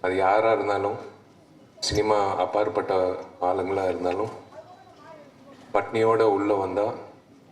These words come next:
அவங்களுக்கு வயிறு நிரம்பி சோறு போட்டு அனுப்புறது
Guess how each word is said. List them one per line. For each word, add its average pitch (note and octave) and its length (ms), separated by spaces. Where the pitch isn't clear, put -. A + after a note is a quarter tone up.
அவங்களுக்கு F#2 640
வயிறு G2 240
நிரம்பி G#2 320
சோறு G2 280
போட்டு F#2+ 400
அனுப்புறது F2 600